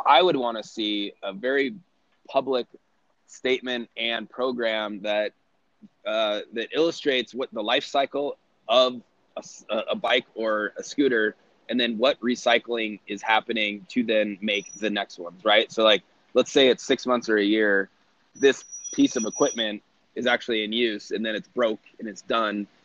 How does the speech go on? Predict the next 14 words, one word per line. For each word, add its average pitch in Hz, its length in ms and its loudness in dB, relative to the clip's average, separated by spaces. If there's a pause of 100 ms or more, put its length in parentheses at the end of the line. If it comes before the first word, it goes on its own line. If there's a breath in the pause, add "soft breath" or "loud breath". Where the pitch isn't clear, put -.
but 117 140 -4
they 113 160 4
take 139 280 2
it 143 180 4
and 113 100 -10
recycle 107 460 -2
it. 90 60 -4
They 107 120 0
literally 127 300 4
melt 110 260 -2
it 104 80 -6
down 101 380 -6
or, 98 140 -2
like, 95 240 -2